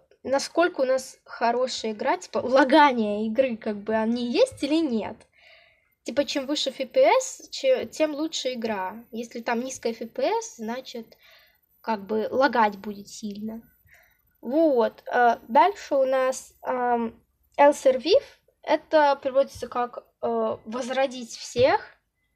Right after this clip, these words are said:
А, то есть, если вы кого-то убили и нажмите на эту кнопку, все возродятся до числа, м, которое было в начале игры. Вот так вот.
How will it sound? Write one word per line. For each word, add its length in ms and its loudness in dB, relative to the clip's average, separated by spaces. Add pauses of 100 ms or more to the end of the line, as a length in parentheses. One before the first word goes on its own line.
(540)
А, 280 0
то 140 0
есть, 140 -2
если 180 -4
вы 60 2
кого-то 300 4
убили 540 0 (300)
и 120 -6
нажмите 380 -6
на 80 -2
эту 140 -8
кнопку, 560 -2
все 160 0
возродятся 720 -4
до 800 -4 (640)
числа, 560 -8 (1120)
м, 560 -6
которое 840 4 (720)
было 300 4
в 60 -2
начале 440 -2
игры. 320 -12 (680)
Вот 160 -14
так 180 -8
вот. 180 -20